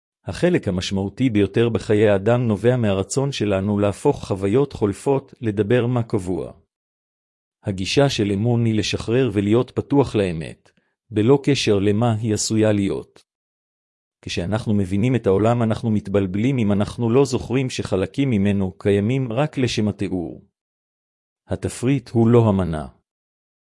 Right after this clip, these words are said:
לנסות להגדיר את עצמך זה קצת כמו לנסות לנשוך לעצמך את השיניים. בעיות שנותרות בלתי פתירות צריכות להיחשד כשאלות שנשאלות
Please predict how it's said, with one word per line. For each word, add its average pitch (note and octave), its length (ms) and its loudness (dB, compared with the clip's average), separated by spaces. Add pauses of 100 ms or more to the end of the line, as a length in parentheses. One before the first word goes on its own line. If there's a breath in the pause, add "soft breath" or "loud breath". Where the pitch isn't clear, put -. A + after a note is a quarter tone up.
(280)
לנסות G2+ 500 0
להגדיר G#2 440 2
את A#2 100 -2
עצמך A2+ 440 -2
זה G#2+ 160 0
קצת B2 420 0
כמו A#2 260 0
לנסות G#2+ 540 2
לנשוך A#2 460 0
לעצמך B2+ 520 0
את C#3 100 -6
השיניים. E2+ 640 -4 (1120)
בעיות G2+ 460 2
שנותרות F#2+ 640 -2
בלתי G2+ 360 -4
פתירות B2 420 0
צריכות - 500 -2
להיחשד G#2+ 500 0
כשאלות A2 580 0
שנשאלות G#2 800 0